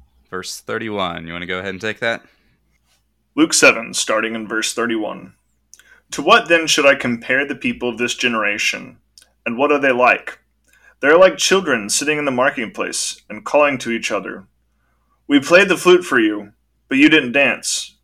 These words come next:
Speaker 2: We sang a lament, but you didn't weep.' For John the Baptist did not come eating bread or drinking wine, and you say, 'He has a demon.'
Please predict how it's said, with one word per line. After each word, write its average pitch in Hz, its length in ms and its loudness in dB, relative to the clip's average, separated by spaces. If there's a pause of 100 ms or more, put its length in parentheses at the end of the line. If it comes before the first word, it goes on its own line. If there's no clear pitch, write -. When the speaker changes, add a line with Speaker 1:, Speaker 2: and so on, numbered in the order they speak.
(140)
Speaker 2:
We - 160 -6
sang 175 240 4
a 160 40 2
lament, 151 420 2 (280)
but 113 120 -2
you 131 80 2
didn't 113 260 -2
weep.' - 340 -6 (460)
For 143 120 2
John 170 240 6
the 180 60 2
Baptist 147 680 4 (260)
did 135 140 0
not 139 300 0
come 117 400 -2
eating 143 340 -4
bread 120 320 4
or 117 220 -6
drinking 117 440 -6
wine, 101 380 -10 (140)
and 120 120 -6
you 143 160 2
say, 120 400 2
'He 147 140 2
has 156 160 4
a 147 60 0
demon.' 147 520 -4